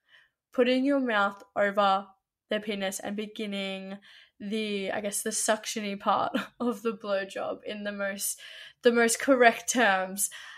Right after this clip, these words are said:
So when it comes to your lips, uh, if you say, like, the word purple and look at how your lips are when, after you've said that, that's kinda, like, the, the shape you want your lips,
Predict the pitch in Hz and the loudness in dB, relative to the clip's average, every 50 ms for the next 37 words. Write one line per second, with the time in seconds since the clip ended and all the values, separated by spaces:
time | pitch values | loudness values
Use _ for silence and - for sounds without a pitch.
0 | - _ - - - 285 262 254 254 247 247 247 247 254 254 - - - 247 262 | -20 _ -4 2 6 8 10 10 10 10 10 8 8 8 6 4 2 2 2 4
1 | 320 - - 339 339 349 349 - - 403 427 381 277 214 196 233 247 - - - | 4 2 2 2 2 2 0 0 0 0 0 0 0 -2 -2 -2 -4 -8 -14 -14
2 | - - - - _ _ _ _ _ _ _ _ - 214 214 214 214 214 - 240 | -12 -12 -14 -14 _ _ _ _ _ _ _ _ 0 2 2 4 2 2 2 0
3 | 233 - - - 320 330 330 330 320 320 339 339 - - 285 262 262 254 240 240 | -2 -2 -2 -2 0 2 2 2 2 0 0 -2 -2 -2 0 2 2 2 0 -2
4 | - - 220 226 214 208 202 226 - _ - - - 196 202 196 - 277 311 370 | -4 -2 2 4 4 4 4 2 -6 _ -8 -4 -2 -2 -2 -2 -4 -4 -4 -4
5 | - _ _ _ _ _ - - - _ _ _ _ - 220 214 208 202 196 196 | -6 _ _ _ _ _ -20 -20 -20 _ _ _ _ -2 -2 0 -2 -2 -4 -8
6 | - - - - 214 226 226 - 277 233 226 233 220 220 220 208 208 208 202 - | -10 -12 -10 -8 -8 -6 -6 -6 -6 -4 -2 -2 -2 0 -2 -4 -4 -4 -8 -10
7 | - - - - - - - 113 - - - - - - _ _ - - - _ | -12 -10 -10 -10 -6 -4 -2 0 0 0 -2 -2 -6 -10 _ _ -20 -20 -20 _
8 | - - 202 214 208 208 - - 208 - - - - 226 - - - - - - | -14 -8 -6 -6 -6 -4 -2 -2 -2 -2 -4 -6 -8 -8 -8 -6 -8 -8 -10 -10
9 | - - - - - - - - - - _ _ _ _ _ _ _ _ _ _ | -10 -8 -10 -8 -10 -12 -16 -20 -20 -20 _ _ _ _ _ _ _ _ _ _
10 | _ _ - 254 226 240 262 - - - 311 330 339 349 370 359 339 320 320 320 | _ _ 4 6 8 6 6 4 -2 -2 0 0 2 2 2 2 2 2 2 -2
11 | _ - 277 269 254 240 240 233 226 226 220 214 - - - - 208 202 202 - | _ 2 4 6 6 6 4 2 0 -2 -4 -2 -2 0 2 2 0 0 -2 -6
12 | - 220 208 196 196 - - 208 202 226 - - - - - - - - | -8 -8 -6 -6 -6 -6 -6 -4 -4 -4 -4 -6 -6 -6 -8 -6 -6 -8